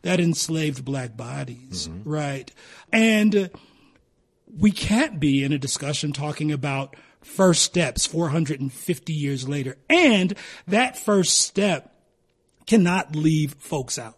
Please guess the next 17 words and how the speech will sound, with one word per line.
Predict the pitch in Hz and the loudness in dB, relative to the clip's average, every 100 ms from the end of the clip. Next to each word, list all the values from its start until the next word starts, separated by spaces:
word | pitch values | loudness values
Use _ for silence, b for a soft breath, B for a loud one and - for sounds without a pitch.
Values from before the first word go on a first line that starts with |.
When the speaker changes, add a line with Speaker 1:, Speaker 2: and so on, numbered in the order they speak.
| - | -4
Speaker 1:
And | 185 | 2
so | 208 175 156 B B _ | 4 4 0 B B _
you're | 208 | 0
a | - | 4
political | 214 151 131 123 | 4 2 -6 -10
guy, | 127 160 - | -10 -10 -6
right? | 160 160 180 | 0 2 2
Speaker 2:
Yeah. | 185 | 2
Speaker 1:
And | - | 4
so | 208 196 | 4 4
if | 190 202 | 2 6
you | 226 | 6
read | 214 156 180 233 160 - | 6 4 4 4 2 -4
the | 165 165 | -8 -6
First | 175 170 | -4 -6
Step | - 160 - - | -4 -8 -6 -4
Act, | 175 156 | -2 -4